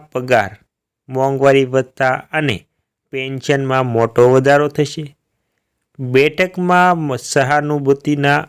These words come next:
આધારે ભરતી અને કેડર સમીક્ષા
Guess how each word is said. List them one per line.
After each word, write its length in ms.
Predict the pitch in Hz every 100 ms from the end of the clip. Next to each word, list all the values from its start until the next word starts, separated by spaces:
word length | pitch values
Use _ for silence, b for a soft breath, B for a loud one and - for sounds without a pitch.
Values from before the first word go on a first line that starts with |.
| _ -
આધારે 480 | 120 113 131 92 85 - _ _ _ _ _ _
ભરતી 440 | 127 127 - 180 185
અને 240 | 180 180 180 -
કેડર 400 | 131 135 139 143
સમીક્ષા 720 | 135 - 127 127 123 - 135